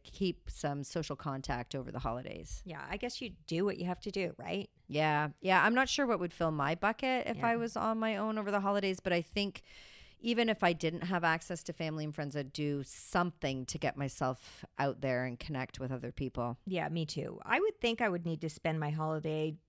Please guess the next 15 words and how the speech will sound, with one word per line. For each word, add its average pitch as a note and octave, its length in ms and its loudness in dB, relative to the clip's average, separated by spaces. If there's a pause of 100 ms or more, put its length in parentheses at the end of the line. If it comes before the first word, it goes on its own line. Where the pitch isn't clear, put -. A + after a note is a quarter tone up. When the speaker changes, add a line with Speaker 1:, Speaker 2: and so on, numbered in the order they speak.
(120)
Speaker 2:
you A3 120 -6
know, C#4+ 160 -6
doing C#4 360 -6
good G3 360 2
for G3+ 100 -2
myself D#3 560 -2 (140)
and F#3 100 0
also E3 240 0
strangers. E3 800 -4 (140)
We G3+ 160 -2
talked A#3 260 -2
about F#3 160 -4
this D#3+ 220 -2
in D#3+ 100 0
our D3+ 160 0